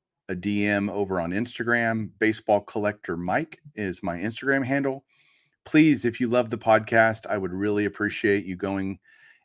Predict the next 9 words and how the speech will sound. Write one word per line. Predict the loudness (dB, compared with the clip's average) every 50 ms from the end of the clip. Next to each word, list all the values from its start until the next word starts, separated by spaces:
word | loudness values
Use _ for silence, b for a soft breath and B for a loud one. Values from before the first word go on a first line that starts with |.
| b -8
and | -6 -4 -4 -2 0
leaving | 0 2 2 2 0
a | 0 0
review | 0 0 -2 0 0 2 2 4 2 2 -2 -6 -4
wherever | -2 0 2 2 2 4 4 4 4
it | 4
is | 2 2 0 -2 -4
that | -10 -10
you | -8 -6 -6 -6 -8 -10